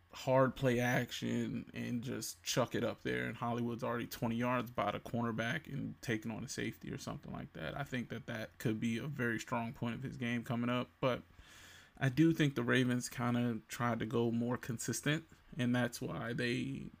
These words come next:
gave him a nonstop running game with the addition of a thoroughbred in J K Dobbins. So between Dobbins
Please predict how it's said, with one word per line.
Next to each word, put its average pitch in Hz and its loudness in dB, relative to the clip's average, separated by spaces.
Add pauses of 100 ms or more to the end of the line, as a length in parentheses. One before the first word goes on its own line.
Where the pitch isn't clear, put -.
gave 131 4
him 120 2
a 123 2
nonstop 123 0
running 120 2
game 117 -2
with 139 -6
the 123 2
addition 131 -2
of 156 -4
a 123 -4
thoroughbred 123 -2
in 147 -4
J 117 -4
K 113 -4
Dobbins. - -8
So 127 -2
between 123 2
Dobbins 123 0